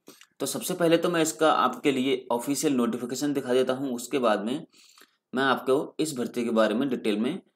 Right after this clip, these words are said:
बताऊँगा। तो आप देख सकते हैं दोस्तों, हम इस समय हैं ऑफिशियल वेबसाइट पर और यहाँ पर ये रिक्रूटमेंट पर अगर हम क्लिक करेंगे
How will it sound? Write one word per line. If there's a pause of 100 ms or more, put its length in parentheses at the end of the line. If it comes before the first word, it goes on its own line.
(140)
बताऊँगा। (300)
तो
आप
देख
सकते
हैं
दोस्तों,
हम
इस
समय
हैं (840)
ऑफिशियल
वेबसाइट
पर
और
यहाँ
पर
ये
रिक्रूटमेंट
पर
अगर
हम
क्लिक
करेंगे